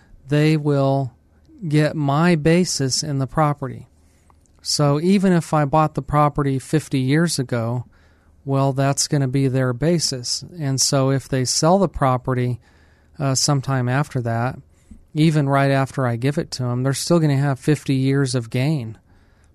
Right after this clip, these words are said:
You know, hopefully real estate appreciates.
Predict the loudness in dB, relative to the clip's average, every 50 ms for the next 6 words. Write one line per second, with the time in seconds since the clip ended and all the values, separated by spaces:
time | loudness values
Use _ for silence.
0 | _ -4 0 2 4 4 4 4 4 4 2 2 0 0 2 4 4 4 2 0
1 | -4 _ _ _ -20 -20 -20 -20 -16 -6 0 2 2 2 2 2 0 0 0 0
2 | 0 0 -2 -2 0 0 0 0 0 -4 -6 -6 -6 -8 -8 -8 -8 -8